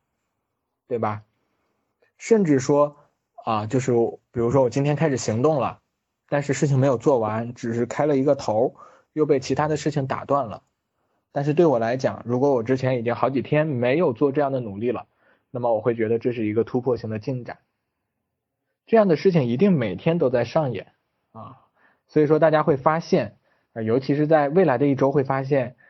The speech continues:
啊，积极心理学的练习每天让你记录的就是这样的一些事情。如果你能够把握住这些事，把它们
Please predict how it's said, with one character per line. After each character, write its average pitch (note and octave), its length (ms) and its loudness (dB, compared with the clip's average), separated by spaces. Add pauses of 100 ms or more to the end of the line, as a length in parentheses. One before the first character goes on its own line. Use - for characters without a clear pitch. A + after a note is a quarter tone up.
(180)
啊， - 140 -4
积 C3+ 140 -2
极 C#3+ 80 4
心 D3+ 160 0
理 C3+ 80 0
学 A#2+ 100 2
的 A#2+ 80 4
练 C3 180 0
习 B2+ 140 -4
每 B2 160 -2
天 A#2 140 -2
让 C#3 120 -2
你 A2+ 100 -2
记 G3 200 2
录 F#3+ 180 2
的 A#2+ 180 -4 (260)
就 D#3 120 -4
是 C#3+ 120 -2
这 C3+ 100 -4
样 E3 120 0
的 A#2+ 80 -6
一 G#2 40 -8
些 A2 160 -4
事 A#2 160 -8
情。 - 160 -16 (1080)
如 E3 160 2
果 F#3+ 140 4
你 F3 140 0
能 A2+ 180 -2
够 D3+ 180 2
把 G#2+ 300 -4
握 D3 160 2
住 D3 120 2
这 C#3 100 2
些 C#3 160 2
事， C#3 200 -2
把 A2+ 140 0
它 B2+ 140 -4
们 C3+ 240 -2